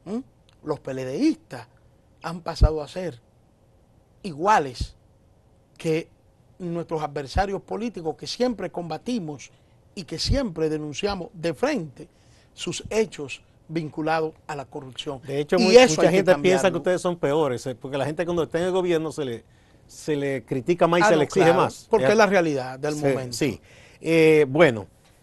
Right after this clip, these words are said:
Speaker 2: para que eso sea así,
Speaker 1: Ujú.
Speaker 2: ¿verdad? De que se, se lo-, se logre recuperar esa confianza y reactivar el partido, es una tarea enorme.
Speaker 1: Enorme.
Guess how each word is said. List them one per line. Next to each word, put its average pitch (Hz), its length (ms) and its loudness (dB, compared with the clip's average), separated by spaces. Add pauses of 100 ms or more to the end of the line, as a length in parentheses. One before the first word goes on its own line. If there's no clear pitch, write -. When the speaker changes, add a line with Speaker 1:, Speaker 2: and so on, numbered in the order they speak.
(220)
Speaker 2:
para 165 240 8
que 160 200 6
eso 208 180 0
sea 214 240 4
así, 202 440 -4
Speaker 1:
Ujú. 127 120 -10
Speaker 2:
¿verdad? 175 360 6
De 123 220 -2
que 131 840 -2 (500)
se, 139 440 -2 (440)
se - 240 -8
lo-, 135 220 -4
se - 160 0
logre 175 260 4
recuperar 151 560 0
esa 185 180 -2
confianza 175 560 0
y 123 100 -8
reactivar 131 400 -2
el 147 40 -2
partido, 135 460 -2
es 131 60 -4
una 156 200 0
tarea 139 300 -2
enorme. 123 560 -2
Speaker 1:
Enorme. 120 580 -14